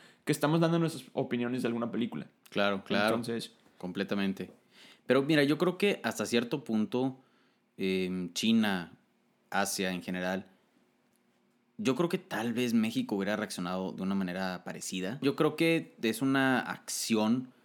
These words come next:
Speaker 2: bastante común, no común, esperado.
Speaker 1: Sí.
Speaker 2: O sea, es algo lógico, es algo que yo creo que cualquier pueblo haría porque,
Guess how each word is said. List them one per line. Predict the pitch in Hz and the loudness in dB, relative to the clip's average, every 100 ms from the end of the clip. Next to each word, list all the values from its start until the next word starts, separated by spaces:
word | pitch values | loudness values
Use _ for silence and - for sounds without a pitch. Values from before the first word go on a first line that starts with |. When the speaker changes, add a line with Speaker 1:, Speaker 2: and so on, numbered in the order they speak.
| _ _ | _ _
Speaker 2:
bastante | - 104 - 101 98 95 113 113 110 104 90 - _ _ _ _ _ _ _ _ _ _ _ _ _ _ _ _ | -4 -2 0 0 0 2 4 6 4 2 -2 -8 _ _ _ _ _ _ _ _ _ _ _ _ _ _ _ _
común, | - 110 113 135 170 185 185 - | 0 4 6 6 6 6 4 0
no | - 151 | -2 0
común, | 175 175 113 104 | 4 4 4 2
esperado. | - 120 110 135 175 180 _ _ _ | 0 0 2 4 2 -2 _ _ _
Speaker 1:
Sí. | - | 2
Speaker 2:
O | 143 | 2
sea, | 117 107 104 107 | 4 4 4 2
es | 113 | 2
algo | 127 139 143 | 2 4 6
lógico, | 120 117 131 120 156 175 - _ _ | 6 4 0 2 0 0 -10 _ _
es | - - | -8 -2
algo | 107 113 113 | 0 0 -2
que | 104 | -2
yo | 101 | 0
creo | 110 104 | -2 -2
que | 110 | -2
cualquier | 104 95 - 101 98 | -2 -2 -2 -4 -2
pueblo | 104 104 104 | 0 2 2
haría | 98 98 98 | 2 0 -2
porque, | 98 95 92 85 78 | -6 -6 -6 -6 -8